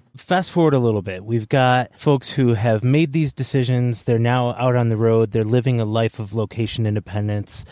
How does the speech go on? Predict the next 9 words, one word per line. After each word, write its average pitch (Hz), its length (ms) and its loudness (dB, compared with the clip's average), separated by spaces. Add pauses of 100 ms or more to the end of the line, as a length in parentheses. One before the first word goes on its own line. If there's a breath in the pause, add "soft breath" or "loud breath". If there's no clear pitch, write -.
(220 loud breath)
They 156 200 2
have 151 640 2
whatever 135 680 4
assets 120 560 -2
floating 120 440 0
around 113 380 4
in 107 120 2
different 110 340 -4
places. 113 540 -4